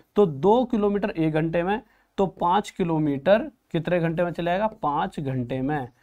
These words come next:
और यही क्या हो जाएगा मेरे भाई हमारा उत्तर। और ये क्या हो गया हमारे भाई हमारा आंसर। किसी को डाउट? बहुत बेहतरीन, बहुत बढ़िया, गजब, गजब, शाबाश।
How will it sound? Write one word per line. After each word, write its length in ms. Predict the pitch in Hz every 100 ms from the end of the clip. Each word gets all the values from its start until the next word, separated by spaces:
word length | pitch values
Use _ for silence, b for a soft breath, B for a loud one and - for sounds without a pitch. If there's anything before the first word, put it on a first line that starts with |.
| _ _ -
और 120 | 135
यही 280 | 135 139 196
क्या 160 | 175
हो 140 | 147 131
जाएगा 240 | 127 131
मेरे 200 | 131 131
भाई 180 | 127 143
हमारा 480 | 135 131 135 156 226
उत्तर। 580 | 170 147 _ 185 156 117 b b b
और 120 | 151 151
ये 240 | 151 185
क्या 140 | 190
हो 100 | 180
गया 100 | 180
हमारे 300 | 180 180 185
भाई 200 | 185 202
हमारा 400 | 214 185 190 294 - _ -
आंसर। 380 | 165 175 180 180
किसी 220 | 196 190
को 60 | 208
डाउट? 360 | 190 226 254 - _ _ _
बहुत 480 | 156 196 202 269 269
बेहतरीन, 720 | 202 220 208 214 254 269 254
बहुत 360 | 190 208 247 247
बढ़िया, 360 | 196 202 240 226
गजब, 440 | 180 202 247 214
गजब, 340 | 180 208 233 180
शाबाश। 540 | 196 180 214 170